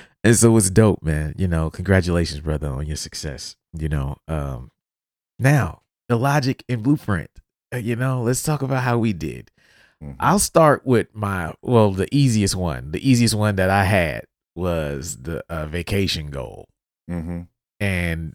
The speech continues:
Speaker 1: I did that. That was,
Speaker 2: Yeah.
Speaker 1: uh, July. I took, like, a week off work. It was basically two whole weekends and a whole week. So it was, like, ten days. And, uh, man, I, I took time off. I drove to Alabama, then I drove to Florida and saw friends there.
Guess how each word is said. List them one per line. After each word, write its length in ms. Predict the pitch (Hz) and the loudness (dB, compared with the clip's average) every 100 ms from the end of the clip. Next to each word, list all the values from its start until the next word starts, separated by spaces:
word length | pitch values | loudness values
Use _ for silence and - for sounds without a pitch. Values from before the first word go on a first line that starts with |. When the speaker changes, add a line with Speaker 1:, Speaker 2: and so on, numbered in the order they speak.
| - | 0
Speaker 1:
I 80 | 127 | 6
did 260 | 165 151 | 6 6
that. 300 | 135 113 - _ _ - | 6 4 2 _ _ -4
That 180 | 95 104 | -2 0
was, 220 | 107 85 | 0 0
Speaker 2:
Yeah. 60 | |
Speaker 1:
uh, 500 | 90 87 80 71 69 | -2 -2 -4 -6 -8
July. 720 | 73 85 95 95 95 73 64 - - | -8 -4 -2 -2 -2 -4 -6 -12 -10
I 80 | |
took, 320 | - - 85 - | -6 -2 -4 -4
like, 420 | 78 67 - - _ _ _ _ _ _ - | -8 -8 -14 -20 _ _ _ _ _ _ -10
a 40 | |
week 280 | 76 92 - | -4 -2 0
off 240 | 98 98 - | 0 0 -2
work. 500 | 78 101 104 - - _ _ _ - | -2 -2 -2 -8 -20 _ _ _ -8
It 40 | |
was 100 | 82 | -2
basically 320 | 117 143 104 90 | 4 4 4 2
two 200 | 127 110 | 4 4
whole 200 | 104 98 | 4 2
weekends 440 | 101 87 85 80 | -2 -2 -4 -4
and 100 | 76 | -6
a 40 | 80 | -2
whole 240 | 90 82 | -2 -2
week. 280 | 87 78 - | -2 -4 -6
So 100 | - | -12
it 20 | |
was, 120 | 64 | -8
like, 200 | 78 64 _ _ _ | -8 -10 _ _ _
ten 200 | - 85 | -6 -4
days. 420 | 80 80 69 - | -2 -2 -4 -6
And, 120 | 64 65 | -8 -10
uh, 260 | 50 50 - _ _ _ _ _ _ _ | -10 -14 -18 _ _ _ _ _ _ _
man, 680 | 104 127 127 98 76 71 73 - | 0 2 4 2 -2 -8 -8 -8
I, 160 | 64 | -8
I 40 | 67 | -6
took 220 | - - | -4 -2
time 200 | 92 90 | 0 2
off. 220 | 92 90 | 0 0
I 60 | 76 | -2
drove 360 | 85 90 90 | 0 0 2
to 60 | 82 | 0
Alabama, 720 | 85 87 78 85 82 80 78 | 0 -2 0 0 0 -2 -2
then 120 | 76 | -4
I 80 | 71 | -6
drove 340 | 73 78 78 | -4 -2 -2
to 60 | 73 | -4
Florida 480 | - 82 76 78 69 | -6 -4 -2 -2 -4
and 100 | 73 | -4
saw 280 | 85 76 | -2 -2
friends 480 | 71 78 80 80 73 | -4 -4 -4 -4 -6
there. 440 | 82 80 78 78 | -4 -4 -2 -4